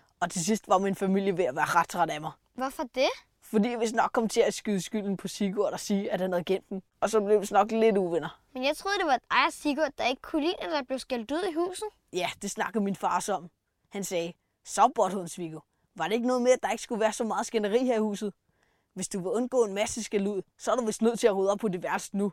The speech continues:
Speaker 1: Så finder du nok din matematikbog."
Speaker 2: Det tror jeg da også, han er ret i. Har jo vildt rodet.
Speaker 1: Ej, det der har vi altså snakket om før, Molly. Du skal lade være med at holde med de voksne.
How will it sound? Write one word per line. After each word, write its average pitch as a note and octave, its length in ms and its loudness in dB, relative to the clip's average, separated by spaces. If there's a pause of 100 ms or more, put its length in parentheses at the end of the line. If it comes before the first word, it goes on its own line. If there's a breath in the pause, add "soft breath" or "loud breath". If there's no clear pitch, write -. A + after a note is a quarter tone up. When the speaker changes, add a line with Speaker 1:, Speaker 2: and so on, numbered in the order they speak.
(420)
Speaker 1:
Så - 140 -2
finder A#3+ 260 0
du F#3+ 60 -6
nok F#3 200 -4
din A3+ 100 0
matematikbog." F#3+ 680 -2 (220)
Speaker 2:
Det B3+ 120 -8
tror - 180 -6
jeg B3+ 140 4
da A3+ 140 2
også, D#4 140 -2
han C#4 100 -4
er A#3+ 140 -4
ret A#3 240 2
i. C4+ 280 -8 (240)
Har - 180 -6
jo B3+ 120 0
vildt C#4+ 480 -4
rodet. C4+ 420 0 (180)
Speaker 1:
Ej, E3+ 200 -6 (180)
det G#3+ 120 2
der A#3+ 80 2
har G#3+ 280 4
vi B3 80 0
altså F#3+ 220 -2
snakket A3+ 460 0
om A3+ 120 -2 (120)
før, A3 200 2
Molly. G#3 300 4 (420 soft breath)
Du G3 40 -4
skal A#3 160 0
lade F#3+ 160 -4
være A3 140 4
med C#4+ 120 -2
at A#3+ 60 4
holde A#3+ 160 6
med A3+ 100 6
de G3 100 0
voksne. A3+ 400 2